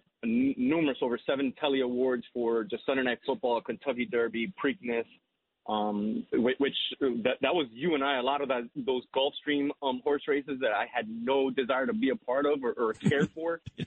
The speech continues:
Speaker 1: Um, I learned a thing or two along the way. So, um, extremely appreciative for, for our time together. Um, everything you taught me, Sid, you, you, you gave me my first shot on radio when nobody believed in me. Um, when I was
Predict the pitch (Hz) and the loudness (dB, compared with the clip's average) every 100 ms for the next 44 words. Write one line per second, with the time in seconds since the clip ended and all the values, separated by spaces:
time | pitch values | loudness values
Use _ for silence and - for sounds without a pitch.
0 | - 123 110 110 - 131 160 139 151 135 | -4 -2 0 0 0 2 2 0 0 0
1 | 127 - 147 143 131 143 127 120 117 113 | -2 0 2 2 2 0 0 2 0 -2
2 | _ _ _ _ - 123 110 113 107 113 | _ _ _ _ -4 0 0 0 -2 -6
3 | - - - - 160 143 - 139 - 120 | -10 -10 -10 0 2 2 0 -4 -2 -4
4 | 113 127 117 - - 113 113 139 127 113 | -2 0 0 0 0 0 0 -2 -2 0
5 | 120 113 113 104 107 151 156 147 127 95 | 0 2 0 0 -2 -2 0 0 -2 -2
6 | 139 113 - 156 120 190 240 120 - 247 | -2 -2 -2 -2 -2 -4 -10 -10 -6 -8
7 | - 107 131 127 110 110 - 110 - 113 | -4 0 2 2 0 -4 -2 -4 0 -2
8 | 107 110 117 117 107 110 127 127 139 117 | 0 0 0 0 0 0 0 0 0 0
9 | 127 127 110 104 104 _ _ _ - 107 | 0 0 -2 -6 -12 _ _ _ -4 0
10 | 104 104 104 120 131 127 | 0 2 2 2 2 0